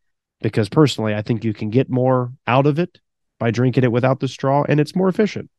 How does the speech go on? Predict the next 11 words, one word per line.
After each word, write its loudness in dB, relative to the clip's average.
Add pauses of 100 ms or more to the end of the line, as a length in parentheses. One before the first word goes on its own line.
So 2
I'm, 4
I'm 2
all 4
about 2
efficiency. -8 (560)
But 4
today 4
is 0
National -2
Skip -2